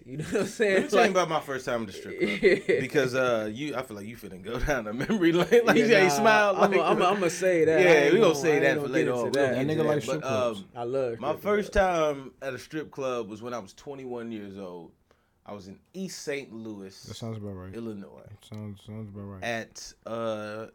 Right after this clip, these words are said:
Speaker 2: it was either the Pink Slip or the Bottoms Up. If you're familiar with those areas, you'll understand. One of the two, you know what I'm saying? But, 'cause those are the two major ones in Saint Louis, you know what I'm saying, in Illinois in general.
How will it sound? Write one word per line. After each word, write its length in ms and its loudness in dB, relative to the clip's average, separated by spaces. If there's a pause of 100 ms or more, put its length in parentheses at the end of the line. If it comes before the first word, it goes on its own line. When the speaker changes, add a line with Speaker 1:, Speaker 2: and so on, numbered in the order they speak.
(180)
Speaker 2:
it 100 -10
was 200 -10
either 300 -8
the 140 -10
Pink 320 -10
Slip 280 -8
or 160 -6
the 80 -6
Bottoms 400 -10
Up. 200 -10
If 100 -20
you're 140 -16
familiar 420 -16
with 160 -18
those 220 -18
areas, 360 -14
you'll 160 -14
understand. 520 -16 (500)
One 220 2
of 100 4
the 80 4
two, 300 -4 (180)
you 80 -16
know 20 -12
what 80 -12
I'm 60 -14
saying? 300 -10
But, 220 -14
'cause 140 -12
those 180 -4
are 40 -8
the 100 -12
two 200 -12
major 320 -10
ones 300 -12
in 100 -20
Saint 260 -16
Louis, 380 -16
you 80 -18
know 60 -16
what 60 -18
I'm 60 -20
saying, 200 -14
in 180 -16
Illinois 320 -16
in 80 -20
general. 220 -20